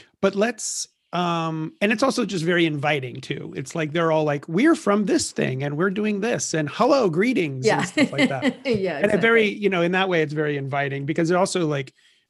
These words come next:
Speaker 1: I, I think also in America too, something about, um, and, and amongst the intelligentsia or whatever, there's something about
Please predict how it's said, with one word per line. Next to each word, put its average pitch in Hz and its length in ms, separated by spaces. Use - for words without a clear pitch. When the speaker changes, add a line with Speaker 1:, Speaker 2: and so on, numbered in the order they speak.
Speaker 1:
I, 202 140
I 190 120
think 302 180
also 185 280
in 165 80
America 151 460
too, 151 520
something 165 440
about, 143 500
um, 139 240
and, 165 260
and 156 100
amongst 151 460
the 160 100
intelligentsia 143 840
or 131 180
whatever, 131 520
there's 170 220
something 208 320
about 156 380